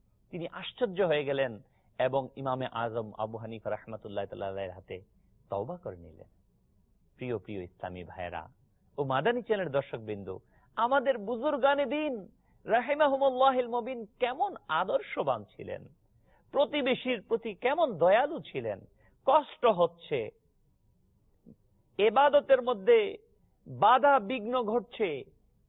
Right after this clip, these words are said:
কিন্তু কিচ্ছু বলছেন না, চুপ হয়ে রয়েছেন। সুবহানাল্লাহি বিহামদি, সুবহানাল্লাহিল আযীম। আর আজকে আমাদের সামান্য একটু কষ্ট হলে আমরা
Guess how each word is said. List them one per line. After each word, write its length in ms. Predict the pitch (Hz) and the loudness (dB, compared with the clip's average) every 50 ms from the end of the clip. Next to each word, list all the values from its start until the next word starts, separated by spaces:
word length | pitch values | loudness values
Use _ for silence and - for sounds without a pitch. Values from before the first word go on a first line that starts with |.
| _ _ | _ _
কিন্তু 480 | 143 143 143 131 - 139 127 113 107 - - _ _ _ _ _ _ _ _ _ _ _ _ _ _ _ | -10 -10 -10 -8 -8 -8 -8 -8 -8 -12 -16 _ _ _ _ _ _ _ _ _ _ _ _ _ _ _
কিচ্ছু 500 | - 185 - - _ _ - - - 170 | -10 -10 -10 -10 _ _ -18 -12 -10 -8
বলছেন 440 | 127 107 107 107 95 - - 110 101 | -6 -6 -8 -8 -10 -12 -14 -14 -14
না, 300 | 101 98 95 92 92 - _ _ _ _ _ _ _ _ | -12 -14 -14 -16 -16 -18 _ _ _ _ _ _ _ _
চুপ 200 | - 208 226 220 - | -12 -12 -12 -12 -12
হয়ে 260 | _ - 107 104 95 | _ -8 -8 -6 -8
রয়েছেন। 380 | 90 98 98 - - _ - _ _ _ _ _ _ _ _ _ _ _ | -8 -10 -14 -16 -18 _ -20 _ _ _ _ _ _ _ _ _ _ _
সুবহানাল্লাহি 760 | - 120 104 - - 117 110 104 92 92 92 98 98 90 95 | -16 -16 -12 -10 -8 -8 -8 -8 -12 -10 -10 -10 -10 -10 -12
বিহামদি, 560 | 92 95 - - 95 92 87 98 101 101 - _ _ _ _ _ _ _ _ | -16 -18 -20 -20 -20 -20 -18 -16 -16 -16 -18 _ _ _ _ _ _ _ _
সুবহানাল্লাহিল 640 | 139 131 117 - 127 127 123 113 113 113 113 110 104 | -12 -12 -6 -4 -4 -4 -4 -6 -6 -6 -6 -4 -4
আযীম। 340 | 101 104 98 107 113 110 101 - _ _ _ _ | -6 -6 -6 -8 -12 -12 -12 -16 _ _ _ _
আর 140 | - 139 151 | -2 0 0
আজকে 300 | 165 180 - _ - 202 | 0 -2 -4 _ -4 -4
আমাদের 300 | 190 175 180 185 196 175 | -2 -2 -4 -6 -6 -8
সামান্য 400 | - - 170 190 214 254 254 254 | -8 -8 -6 -4 -4 -2 -2 -4
একটু 200 | 240 190 202 180 | -4 -4 -6 -2
কষ্ট 260 | - 220 202 - - 196 | -2 -2 -4 -2 -2 0
হলে 300 | 190 185 175 170 151 - - _ _ _ _ _ _ _ _ | 2 2 2 0 -4 -6 -10 _ _ _ _ _ _ _ _
আমরা 380 | 131 131 135 135 135 120 - | -8 -8 -4 -2 -2 -2 -2